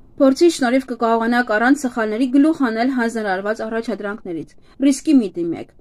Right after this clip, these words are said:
նոր բան մի փորձեք։ Դուք պետք է ապավինեք միայն ապացուցված լուծումներին, այսօր չպետք է լսեք ուրիշների կարծիքը, վստահեք միայն ինքներդ ձեզ։ Կանանց համար ձեզ անընդհատ կարող են շեղել սեփական գործերից։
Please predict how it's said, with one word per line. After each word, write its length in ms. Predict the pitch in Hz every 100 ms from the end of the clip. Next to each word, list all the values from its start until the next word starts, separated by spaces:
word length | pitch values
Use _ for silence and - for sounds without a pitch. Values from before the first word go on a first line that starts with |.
| - -
նոր 300 | 233 226 214
բան 300 | 202 220 233 -
մի 180 | 240 196 -
փորձեք։ 540 | 196 180 - - - - _ _ - _ -
Դուք 300 | 254 294 294
պետք 260 | 285 285 302
է 60 |
ապավինեք 560 | 277 254 233 240 240 247
միայն 220 | 226 220
ապացուցված 600 | 208 208 208 233 - 277 269
լուծումներին, 600 | 254 269 254 220 175 170 - -
այսօր 300 | 247 254 247
չպետք 320 | - 254 247
է 80 | 254
լսեք 380 | 214 202 220 220
ուրիշների 400 | 220 220 226 240
կարծիքը, 560 | 240 240 247 254 208 180
վստահեք 460 | 220 226 220 240
միայն 280 | 226 175 175 -
ինքներդ 540 | 247 - 170 175 175 - -
ձեզ։ 340 | 190 180 175 - - - - - -
Կանանց 360 | 285 302 349 311
համար 280 | 202 165 - - - -
ձեզ 300 | 233 330 311
անընդհատ 400 | 240 226 254 269
կարող 240 | 208 208
են 100 | 233
շեղել 420 | 254 214 190 214 262
սեփական 520 | 247 233 180 185 202
գործերից։ 540 | 196 196 175 180 180